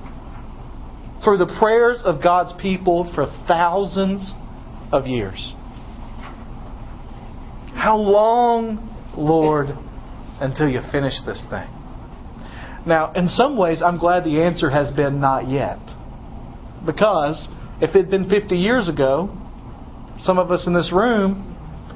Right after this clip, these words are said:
wouldn't be born. And so there's mercy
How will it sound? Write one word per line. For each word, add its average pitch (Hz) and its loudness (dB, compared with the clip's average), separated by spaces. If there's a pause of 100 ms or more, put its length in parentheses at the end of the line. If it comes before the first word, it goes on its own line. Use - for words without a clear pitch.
(540)
wouldn't 170 4
be 180 4
born. 208 2 (920)
And 190 2
so 247 6
there's 247 4 (140)
mercy 240 4